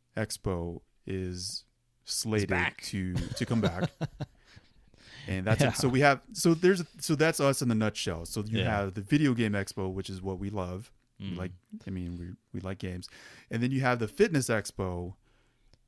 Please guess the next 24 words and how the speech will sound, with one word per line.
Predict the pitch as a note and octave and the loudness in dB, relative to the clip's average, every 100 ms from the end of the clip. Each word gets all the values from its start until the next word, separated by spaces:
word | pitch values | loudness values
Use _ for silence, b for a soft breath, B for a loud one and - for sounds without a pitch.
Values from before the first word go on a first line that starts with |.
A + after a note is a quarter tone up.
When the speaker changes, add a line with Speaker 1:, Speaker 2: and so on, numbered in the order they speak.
| _ _ _ - | _ _ _ -8
Speaker 1:
which | G#2 | -6
is | G#2+ | -4
something | G2+ A#2 A#2 | -4 -2 0
we | A#2+ | 2
also | D3+ E3 A#2+ | 0 -2 -4
like. | F2+ F2 - - _ - | -6 -10 -16 -20 _ -8
Speaker 2:
Yeah. | G2+ F#2 E2 - | -2 -2 -4 -8
Speaker 1:
And | G#2 G#2 | -8 -6
so | - A2+ G2+ G2 F#2+ F#2 - _ - A2 G#2+ | 0 2 2 0 -2 -6 -12 _ -20 -14 -2
what | A2+ | 2
is | B2 | 2
Speaker 2:
It's | B2 | 2
Speaker 1:
that | C3+ | 2
Speaker 2:
just | D3+ | 2
Speaker 1:
gonna | B2 G2+ | 0 0
Speaker 2:
such | F#2+ | -2
Speaker 1:
look | |
Speaker 2:
a | F#2+ | -4
Speaker 1:
like? | F2 | -4
Speaker 2:
strange | - - G2+ G2 G2+ G2+ F#2 | -8 -12 -8 -8 -8 -10 -10
dynamic, | F2+ F2 F2 F2 G2+ F2+ D2 - - | -8 -8 -8 -8 -8 -8 -12 -18 -16
like, | F2 F2 F2 | -12 -12 -14
the, | - E2+ - - | -14 -14 -14 -16
the, | E2+ E2+ D#2+ E2 | -14 -12 -12 -14